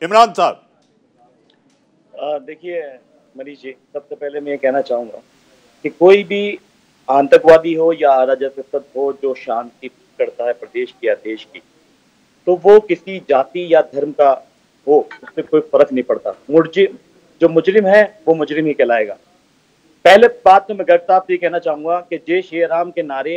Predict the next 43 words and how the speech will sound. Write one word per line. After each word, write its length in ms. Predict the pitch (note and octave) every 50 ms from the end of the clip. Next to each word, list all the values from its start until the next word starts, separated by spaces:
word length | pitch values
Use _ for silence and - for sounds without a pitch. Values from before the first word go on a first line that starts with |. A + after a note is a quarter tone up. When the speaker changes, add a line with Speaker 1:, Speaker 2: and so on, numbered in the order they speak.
| F3 - _ _ _
Speaker 2:
हिंदुस्तान 480 | C3 C3+ C3 D3 - _ D#3+ D3 E3 F3
में 120 | E3+ E3
लगेंगे 480 | C3 A#2+ A#2+ A#2+ E3 F3+ E3 C3+ C#3+ D#3+ - _ _ _ _ _ _ _ _ _
तो 60 | E3+ D#3+
अल्लाह 260 | C#3+ D3 D3+ D#3+ D#3+
अकबर 380 | D#3 D3 D3+ D3 - _ F3 E3
के 120 | E3 E3+
भी 120 | D#3+ D#3 D3+
नारे 260 | C3+ C3 C3 B2+ B2
लगेंगे। 400 | A#2 A#2 G#2 B2+ B2+ A#2 G#2 F#2+ _ _ _ _ D3
हम 80 | C#3+
पाकिस्तान 560 | C#3 - D3 D3+ D#3 D#3 - _ F3 F3+ F#3 F3+
क्यों 220 | - - E3+ F3
जाएंगे? 360 | C#3 C#3+ C3+ A#2 A2 G#2+ G2+ F#2+ _ _ _ _ _ _ _ _ _ _
हिंदुस्तान 500 | C3+ C#3 C3 C#3 - - D#3+ E3 E3+ F3+ - _ -
इतना 240 | C#3 - D#3 D3+ E3+
ही 120 | F#3 F3
हमारा 340 | D#3 D3+ D3 C#3+ C#3+ D3+ D#3
है 100 | D#3 D#3+
जितना 280 | C3+ C#3+ - C#3 C3+ C3
आपका 320 | B2+ C3 - _ - A#2+
है। 140 | G#2+ - _ _ _ _ _ _ _ _ _ _ _ _ _ _ -
चाहे 240 | F#3 G3+ A3 A#3+ A#3+
मुसलमान 580 | G#3+ F3 E3+ - E3+ E3 E3 F3+ G3 A3 A#3+
संगठन 440 | A3 - G3+ F#3+ G3+ G#3+ G#3 A3 A3
हो, 240 | F#3+ F#3 G#3 G#3+ A3+
चाहे 260 | A3 - F#3+ F#3+ F3
हिंदू 260 | D3+ D#3 E3+ E3 -
संगठन 460 | D3 - F3 E3+ E3+ D#3+ D#3+ D#3+ D3 B2+
हो, 120 | B2+ A#2 - _ _ _ _ _ _ _ -
जो 200 | - G#3+ B3 C4+
भी 180 | - C#4 B3
हो, 340 | F#3 E3+ G3 F#3 - - _ _ _ _ _ _ _ _ _ _
जो 200 | - F#3+ A3 A#3+
भी 200 | A#3+ B3+ B3+ C4 B3+ - - _
गलत 280 | D#3 E3+ G3+ A#3 A#3 - -
चीज़ों 240 | G3 F#3 F3 A3 G#3+
के 120 | - G3
ऊपर 260 | F#3 F3+ F3+ - F3+ F3
काम 260 | - E3+ E3+ E3+ D#3+
कर 140 | - D#3+ D#3+
रहे 220 | F#3 F#3+ F3+ F#3
हैं 140 | F#3 F#3+